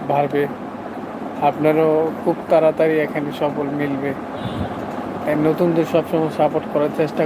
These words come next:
করবেন। আর ভিডিও যাই বানান না কেন, সেই উদ্দেশ্যটা যে ভালো হয়, ভালোভাবে ভিডিও ছাড়বেন, ভালো ভিডিও,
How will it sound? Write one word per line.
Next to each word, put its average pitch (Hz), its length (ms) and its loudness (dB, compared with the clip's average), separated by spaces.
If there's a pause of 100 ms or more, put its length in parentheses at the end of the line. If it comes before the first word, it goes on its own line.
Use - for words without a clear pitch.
করবেন। 143 240 2 (100)
আর 139 60 2 (300)
ভিডিও 175 260 2 (160)
যাই 160 220 6 (120)
বানান 160 380 2
না 156 160 0
কেন, 156 140 0 (160)
সেই 156 200 -2
উদ্দেশ্যটা 147 480 2 (100)
যে 151 60 2 (160)
ভালো 139 260 2
হয়, 165 160 2 (1900)
ভালোভাবে 165 480 6 (120)
ভিডিও 165 240 4 (120)
ছাড়বেন, 151 340 2 (120)
ভালো 151 180 4 (300)
ভিডিও, 170 240 2